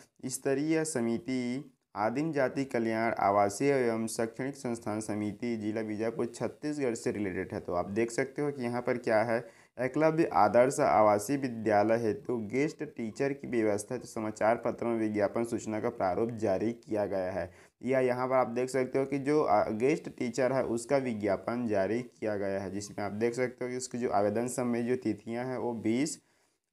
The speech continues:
अप्रैल दो हज़ार तेईस निर्धारित किया गया है अंतिम तिथि। इसके अतिरिक्त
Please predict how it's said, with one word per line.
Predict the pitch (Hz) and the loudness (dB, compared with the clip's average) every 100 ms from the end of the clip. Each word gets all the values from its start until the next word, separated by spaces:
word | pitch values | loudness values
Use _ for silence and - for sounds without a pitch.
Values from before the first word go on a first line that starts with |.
| _ | _
अप्रैल | 117 - 143 151 | -6 -2 0 2
दो | 139 | 2
हज़ार | 139 123 | 4 4
तेईस | 123 - 127 165 120 | 2 2 0 0 -4
निर्धारित | 110 101 104 104 143 - | -2 0 2 2 0 -2
किया | 123 113 | -4 0
गया | 113 107 | 0 0
है | 120 - | -2 -4
अंतिम | 95 104 98 107 104 | -4 -4 -4 -4 -2
तिथि। | 98 92 92 | -4 -4 -8
इसके | - 110 - 156 | -4 -6 -4 -4
अतिरिक्त | 147 139 139 - 127 120 113 131 | -4 -4 -6 -4 -4 -2 -2 -4